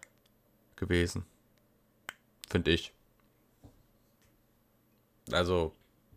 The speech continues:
ganz stark, was Union da gemacht hat. R B Leipzig auf der drei. Haben wir beide auf der zwei getippt.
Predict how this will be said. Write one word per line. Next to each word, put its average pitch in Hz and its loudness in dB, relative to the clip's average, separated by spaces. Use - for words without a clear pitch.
ganz 101 0
stark, 87 -2
was - -10
Union 85 -2
da 80 0
gemacht 82 -4
hat. - -10
R 160 12
B 143 8
Leipzig 131 10
auf 104 6
der 98 6
drei. 101 12
Haben 156 12
wir 160 12
beide 151 12
auf 139 10
der 127 2
zwei 131 8
getippt. - 2